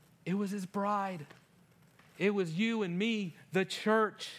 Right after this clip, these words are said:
See, he, he didn't have to do that for himself. He didn't need to face sin and death for himself. He was just fine. It was us that was in need.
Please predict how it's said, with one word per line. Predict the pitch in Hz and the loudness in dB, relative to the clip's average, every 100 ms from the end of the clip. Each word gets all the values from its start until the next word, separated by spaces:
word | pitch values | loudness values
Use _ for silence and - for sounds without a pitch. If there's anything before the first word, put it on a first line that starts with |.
| - _ _ - _ _ _ _ _ - | -20 _ _ -20 _ _ _ _ _ -6
See, | - 202 | 0 2
he, | 240 - - | 2 -2 -2
he | 254 | 2
didn't | 294 277 | 4 2
have | 269 | 2
to | 240 | 0
do | 247 | 0
that | 240 233 | 0 2
for | |
himself. | 240 202 254 254 233 | 0 0 2 2 0
He | 262 | -2
didn't | 311 | -2
need | 254 | -4
to | 190 | -4
face | - 180 165 | -2 -4 0
sin | 185 185 | -2 0
and | 196 | -2
death | 151 165 185 | 0 0 -2
for | 190 | -6
himself. | 160 208 208 - - | -2 -2 -2 -10 -8
He | - 220 | -2 0
was | 196 | 0
just | - 190 185 | 0 -2 0
fine. | 196 180 | 2 2
It | 185 185 | 2 0
was | 165 139 | -2 0
us | 196 202 151 - - | 4 4 0 -10 -6
that | 160 | -4
was | 139 | -4
in | 143 | -4
need. | 131 123 | -4 -6